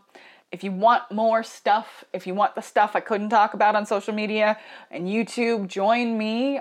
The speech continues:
on, and the rest of the board of nerds on Patreon.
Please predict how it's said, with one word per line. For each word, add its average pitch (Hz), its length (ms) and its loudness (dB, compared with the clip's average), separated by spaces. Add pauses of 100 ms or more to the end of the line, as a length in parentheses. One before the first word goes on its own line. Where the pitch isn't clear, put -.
on, 165 300 -2
and 143 240 -4
the 170 80 -6
rest 220 300 -2
of 214 100 -6
the 208 80 -6
board 214 380 0
of 170 220 -2
nerds 254 600 -6
on 165 180 -4
Patreon. 262 800 0